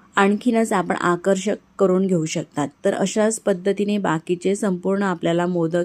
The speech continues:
हे करायचे आहे. त्यानंतर हवं वाटल्यास तर यावरती केसरची एक एक काडी ठेवायची आहे आणि हे मोदक आपल्याला स्टीमर असेल तुमच्याकडे तर स्टीमरमध्ये, अ, उकडून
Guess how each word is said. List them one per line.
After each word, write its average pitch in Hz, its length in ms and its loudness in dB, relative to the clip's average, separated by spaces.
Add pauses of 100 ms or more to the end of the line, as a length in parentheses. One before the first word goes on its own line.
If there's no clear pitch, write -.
हे 196 140 0 (500)
करायचे 185 520 2
आहे. 185 280 2 (160)
त्यानंतर 220 400 2
हवं 202 280 2
वाटल्यास 190 480 0
तर 196 60 2
यावरती 185 640 0 (520)
केसरची 208 540 2
एक 190 280 -2
एक 190 180 0
काडी 175 260 2
ठेवायची 190 540 0
आहे 175 280 2 (500)
आणि 233 200 4
हे 220 300 2
मोदक 190 480 0
आपल्याला 180 420 0
स्टीमर 196 460 -2
असेल 214 360 0
तुमच्याकडे 185 760 0
तर 190 80 0
स्टीमरमध्ये, 190 800 -2 (460)
अ, - 120 -2
उकडून 202 600 -2